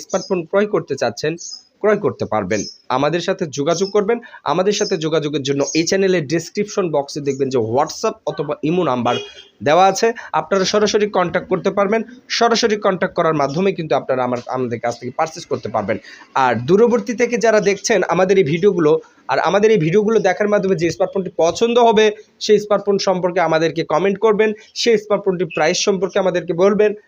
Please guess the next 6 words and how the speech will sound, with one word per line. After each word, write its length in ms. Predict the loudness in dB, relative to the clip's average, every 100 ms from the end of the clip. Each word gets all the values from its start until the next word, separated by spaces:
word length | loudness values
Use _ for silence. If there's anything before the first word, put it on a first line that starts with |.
| _
আমরা 240 | -2 0 0
কিন্তু 240 | -2 -2
বলে 260 | 2 4 4
দেব। 180 | 2 0 -6 _ -20 -20 -20 -20 -20 -20 -20 _ _
<coughs> 1800 | 2 6 6 4 2 2 0 -6 -8 -8 -10 _ -20 _ _ _ -20 -8 0
সরি, 220 | 2